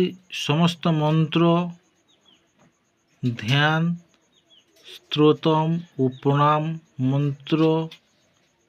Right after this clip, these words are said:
একবার অথবা এগারো বার পাঠ করতে হয়। আজকে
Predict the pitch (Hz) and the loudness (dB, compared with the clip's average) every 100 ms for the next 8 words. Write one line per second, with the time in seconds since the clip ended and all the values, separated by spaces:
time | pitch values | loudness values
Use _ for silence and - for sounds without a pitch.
0 | _ 131 139 147 147 151 151 - 127 127 | _ -4 -2 0 0 0 0 -4 -6 -2
1 | 143 147 170 196 _ - _ _ _ 453 | -2 0 -2 -6 _ -20 _ _ _ -20
2 | - - - _ _ _ _ _ - _ | -20 -20 -20 _ _ _ _ _ -20 _
3 | _ _ _ _ _ _ - 135 127 131 | _ _ _ _ _ _ -6 -2 0 0
4 | 131 127 127 135 147 - - 123 120 - | 0 0 -2 -2 -6 -12 -6 -4 -4 -6
5 | 110 - 107 98 117 - _ _ _ _ | -6 -8 -14 -14 -18 -20 _ _ _ _
6 | - - - _ _ _ _ _ - - | -20 -20 -20 _ _ _ _ _ -14 -14
7 | _ - - _ 135 139 - | _ -20 -20 _ -6 -2 2